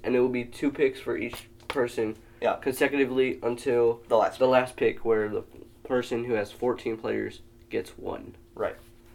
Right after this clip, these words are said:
Speaker 2: So, that's pretty simple. Uh, obviously, the rules are, it's any player who's ever played basketball in the N B A. They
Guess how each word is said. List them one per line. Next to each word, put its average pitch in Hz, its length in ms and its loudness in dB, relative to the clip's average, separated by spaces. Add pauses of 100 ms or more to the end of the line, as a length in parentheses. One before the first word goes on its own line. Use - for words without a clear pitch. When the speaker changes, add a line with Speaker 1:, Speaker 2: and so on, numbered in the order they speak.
(180)
Speaker 2:
So, 107 480 0
that's 127 200 2
pretty 131 200 4
simple. 120 500 4
Uh, - 40 4 (220)
obviously, 110 420 0
the 107 100 0
rules 107 240 2
are, 101 460 4 (340)
it's 120 160 6
any 131 180 4
player 123 320 8
who's 113 140 -2
ever 110 160 -2
played 110 240 2
basketball 104 680 0
in 104 100 -4
the 104 120 -2
N 98 60 -6
B 101 160 -4
A. 95 40 2
They 95 180 -2